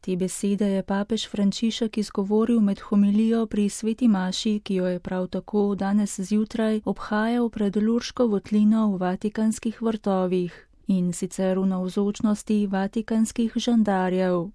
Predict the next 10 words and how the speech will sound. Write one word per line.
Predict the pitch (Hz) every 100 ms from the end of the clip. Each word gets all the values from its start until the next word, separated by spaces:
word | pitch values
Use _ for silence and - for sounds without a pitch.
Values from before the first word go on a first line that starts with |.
| -
Le | 214 233
ti | 262 - 233 220
jutri | 220 233 247 240
namreč | 190 185 190 185
obhajajo | 180 - 196 190 202 202 185
praznik | - 196 196 202 208 -
svojega | - 196 214 226 202
zavetnika, | 190 185 202 208 214 - 208 196
nadangela | 202 233 202 185 190 196 208 208
Mihaela. | 208 185 180 185 180 180 180 180 170